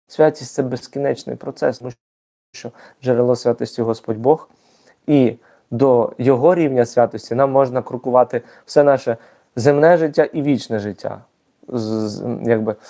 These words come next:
зростати в святості. І це все одно цей процес безкінечний. А, і третє, що Бог є мудрість. А отже, по-перше, самим треба ставати розсудливим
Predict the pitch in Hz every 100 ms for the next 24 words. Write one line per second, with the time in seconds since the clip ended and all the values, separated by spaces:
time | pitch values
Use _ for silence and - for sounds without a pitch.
0 | - - 123 127 131 117 110 - 117 104
1 | - - 135 131 139 123 131 127 143 147
2 | - _ _ _ _ _ _ _ _ _
3 | 123 120 117 113 113 104 104 - 107 101
4 | - - _ _ _ - - - _ -
5 | 123 123 120 120 139 120 123 131 151 147
6 | 127 - 110 120 117 117 120 127 101 -
7 | - _ - 113 117 107 110 101 _ _
8 | _ 107 131 117 - - 127 123 110 120
9 | 117 117 - 120 117 127 123 - 123 117
10 | 120 131